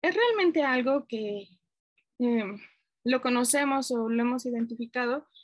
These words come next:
cuando tenemos diferentes transcriptomas. Por ejemplo, aquí tengo una bibli-, un, un ejemplo tomado de,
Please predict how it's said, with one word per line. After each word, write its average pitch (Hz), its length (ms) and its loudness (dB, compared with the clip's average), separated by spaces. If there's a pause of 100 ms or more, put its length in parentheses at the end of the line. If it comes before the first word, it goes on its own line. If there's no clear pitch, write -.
(360)
cuando 277 300 0
tenemos 285 460 0
diferentes 254 640 -4
transcriptomas. 233 1000 -4 (640)
Por 262 100 0
ejemplo, 247 300 0
aquí 233 160 -6
tengo 277 480 0 (1080)
una 294 260 4
bibli-, 240 380 0 (160)
un, 247 340 -4
un 302 120 4
ejemplo 311 500 0 (360)
tomado 262 680 -2 (240)
de, 220 680 -12